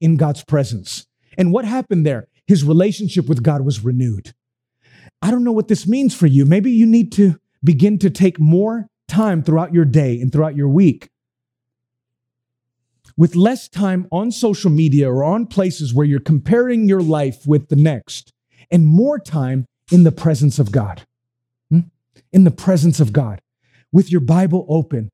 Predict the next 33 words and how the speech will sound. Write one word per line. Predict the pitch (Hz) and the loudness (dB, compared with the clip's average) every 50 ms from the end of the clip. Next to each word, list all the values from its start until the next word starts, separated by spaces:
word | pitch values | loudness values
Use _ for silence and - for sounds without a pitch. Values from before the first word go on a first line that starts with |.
| _ - | _ -6
and | - 170 | -2 0
allowing | 160 156 160 180 185 180 180 170 160 151 143 135 | 0 0 0 -2 -4 -4 -4 -4 -4 -4 -4 -2
God | 131 208 220 254 247 202 151 - - | -2 -2 -2 0 -2 -4 -4 -4 -2
to | 165 151 | -2 -2
speak | - - - - 165 123 - - | -2 -6 -4 -2 -2 -2 -2 -2
to | - 143 | 0 2
you, | 143 131 117 - _ _ - | 2 2 0 -2 _ _ 2
allowing | 151 170 180 175 175 170 160 151 135 | 2 2 2 0 -4 -4 -4 -4 -2
God | 147 208 226 226 226 - | -2 -2 -2 -4 -8 -6
to | - 160 | -4 -4
give | 143 120 143 139 113 | 0 2 0 0 2
you | 120 135 139 135 135 - _ _ _ - | 2 0 0 0 -2 -10 _ _ _ -6
understanding. | 151 151 147 117 135 127 - - - 143 123 120 113 101 98 90 - _ _ _ _ _ _ _ _ _ _ _ _ _ | -2 -2 0 0 -2 -2 -4 -8 -6 -6 -4 -4 -4 -8 -10 -12 -14 _ _ _ _ _ _ _ _ _ _ _ _ _
Find | - - - 233 240 277 294 262 185 | -16 -4 0 2 2 4 4 4 4
yourself | 214 185 - - 208 180 160 - - - | 2 2 0 0 -2 -2 -2 -4 -4 -2
on | 185 226 233 233 | -2 0 0 0
your | 240 240 214 | 0 0 2
knees | 202 214 208 180 147 117 107 107 - - - - _ _ _ _ _ _ - | 2 2 4 4 2 2 0 -4 -8 -12 -14 -14 _ _ _ _ _ _ 2
in | 160 165 | 4 4
the | 156 - | 4 4
presence | - - 160 135 123 143 - - | 2 0 0 0 0 0 0 -2
of | 117 101 | -4 -2
God, | 101 143 120 117 98 | 0 -2 -2 0 0
because | 120 135 - 165 120 123 | 0 2 2 2 0 2
when | 135 185 214 226 233 | 0 0 0 0 0
you | 240 226 | 0 0
do, | 170 202 254 214 151 131 120 _ _ _ _ - | 0 0 2 0 0 -2 -4 _ _ _ _ 2
and | 151 156 160 | 2 4 4
that | 170 135 135 | 2 0 -2
relationship | 147 147 156 180 180 - 196 - - 190 - | 0 0 0 0 0 -4 -6 -4 -4 -2 -2
is | 196 160 143 175 175 - | -2 -2 -2 -6 -8 -4
renewed, | 180 165 165 190 202 208 240 269 302 339 339 - - _ _ _ _ _ _ _ _ _ _ _ - | 2 2 4 4 4 4 2 2 2 0 -2 -4 -20 _ _ _ _ _ _ _ _ _ _ _ -2
notice, | 190 254 247 170 143 - - - | -2 0 0 -4 -8 -10 -16 -20